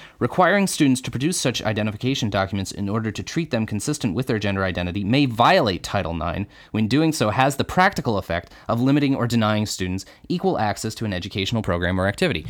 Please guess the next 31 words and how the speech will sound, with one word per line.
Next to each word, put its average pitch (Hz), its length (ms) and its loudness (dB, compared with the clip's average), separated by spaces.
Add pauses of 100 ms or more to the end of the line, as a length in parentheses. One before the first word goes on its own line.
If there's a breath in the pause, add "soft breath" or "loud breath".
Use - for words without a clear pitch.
(240 loud breath)
So - 180 -2
not 240 300 4
only 214 320 4
is 139 240 2
there 143 160 4
no, 143 260 6
like, 127 220 2
proof - 340 2
standard 87 440 -2
that 80 140 -4
you 85 100 -6
have 76 200 -4
to - 80 -10
show, - 360 -6 (720 soft breath)
but 156 220 2
you 190 260 4
may 220 440 4
actually 165 380 4
be 160 180 2
running 175 380 6
afoul 170 500 6
of 135 80 0
Title 175 320 2
nine 135 340 6
if - 220 -2
you 151 80 4
press - 440 2
a 123 60 0
student 139 480 2
too 180 280 -2
hard 110 580 4